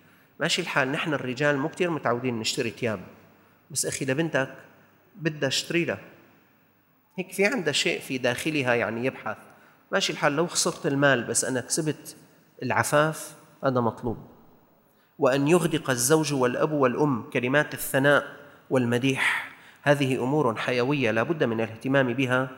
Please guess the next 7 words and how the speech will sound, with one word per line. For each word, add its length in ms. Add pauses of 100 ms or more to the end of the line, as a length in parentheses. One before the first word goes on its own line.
(280)
أشد 280
الاهتمام. 480 (1040)
هذه 400
خمسة 480 (140)
أمور 440
أيها 220
الإخوة، 540